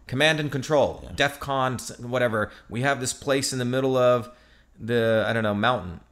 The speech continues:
Speaker 1: Command and control.
Speaker 2: Don't question your mission.
Speaker 1: Don't
Speaker 2: You're
Speaker 1: question.
Speaker 2: doing
Speaker 1: You
Speaker 2: it.
Speaker 1: do this, you do this,
Speaker 2: Yeah.
Speaker 1: you do this, right? Well, Cytosolve is based on, you know what, screw, because what happens in all this research is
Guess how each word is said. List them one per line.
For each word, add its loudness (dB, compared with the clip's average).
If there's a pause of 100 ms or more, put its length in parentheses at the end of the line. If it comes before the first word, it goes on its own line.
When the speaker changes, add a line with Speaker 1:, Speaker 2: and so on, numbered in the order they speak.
Speaker 1:
Command 0
and -4
control. -2
Speaker 2:
Don't -8
question -10
your -12
mission. -10
Speaker 1:
Don't 2
Speaker 2:
You're -10
Speaker 1:
question. 0
Speaker 2:
doing -2
Speaker 1:
You 4
Speaker 2:
it. -4
Speaker 1:
do 0
this, 0
you -2
do 0
this, -4
Speaker 2:
Yeah. -4
Speaker 1:
you -2
do -2
this, -10
right? 4 (600)
Well, 2
Cytosolve 2
is -2
based 0
on, -2
you -2
know -2
what, -2
screw, -2 (680)
because 0
what 2
happens 2
in -2
all 2
this -6
research -2
is -4